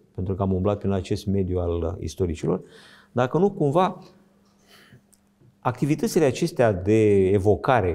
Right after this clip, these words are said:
pe care le fac multe asociații din România, pentru că sunt multe, da? Și sunt mulți oameni care fac asta, uh, seamănă pentru unii a butaforie, a chici, a, uh, ceva care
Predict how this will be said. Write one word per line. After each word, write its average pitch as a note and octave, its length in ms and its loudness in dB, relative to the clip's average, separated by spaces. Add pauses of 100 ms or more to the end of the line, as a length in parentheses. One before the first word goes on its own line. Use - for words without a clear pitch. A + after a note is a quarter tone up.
pe F#2 120 -4
care G#2 220 -2
le G2 100 -2
fac A#2 180 -4
multe C3+ 240 -2
asociații G2 520 0
din F2+ 120 -2
România, F2+ 380 -2
pentru B2 180 0
că C3 80 0
sunt B2+ 160 2
multe, F#2 300 -2 (440)
da? G#2+ 120 -4
Și A#2 140 -4
sunt A#2 180 0
mulți C3 220 2
oameni F2+ 220 0
care D#2+ 180 -6
fac D#2+ 240 -8
asta, - 320 -12 (840)
uh, A#2+ 360 2 (580)
seamănă G3 380 2
pentru A#2+ 340 2
unii G#2+ 580 2 (340)
a D3+ 140 -4
butaforie, D#3+ 840 2
a A2+ 360 0 (120)
chici, - 500 -10
a, G2+ 460 -4 (480)
uh, G2 260 0
ceva D3 320 0
care C3+ 460 0